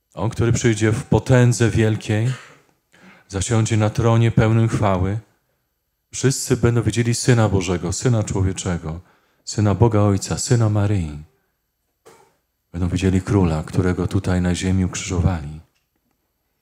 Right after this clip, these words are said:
któremu bluźnili, którego obrażali.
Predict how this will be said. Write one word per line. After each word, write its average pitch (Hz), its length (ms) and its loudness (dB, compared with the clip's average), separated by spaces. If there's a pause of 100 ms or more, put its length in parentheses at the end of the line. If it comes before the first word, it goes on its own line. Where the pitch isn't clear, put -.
(420)
któremu 95 280 4
bluźnili, 98 560 4
którego 95 380 2
obrażali. 87 580 0